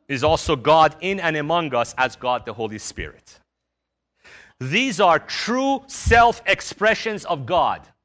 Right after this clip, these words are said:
It's not just God is acting like this. He's not pretending a role.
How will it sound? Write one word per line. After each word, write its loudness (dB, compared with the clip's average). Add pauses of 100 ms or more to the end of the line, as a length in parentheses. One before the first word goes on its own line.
(500)
It's -2
not 4
just -2
God 4
is -4 (100)
acting -2
like 0
this. 6 (500)
He's -4
not 2
pretending -4
a 0
role. -2